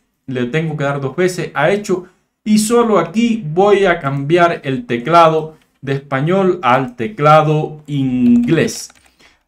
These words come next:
Teclado inglés, selecciono este esquema para poder acentuar las palabras, digo hecho.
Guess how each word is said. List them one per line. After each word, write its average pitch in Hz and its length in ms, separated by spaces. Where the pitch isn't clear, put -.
Teclado 165 560
inglés, 214 640
selecciono 135 680
este 185 340
esquema 208 580
para 123 300
poder 160 380
acentuar 143 840
las 185 280
palabras, 156 540
digo 139 340
hecho. 185 520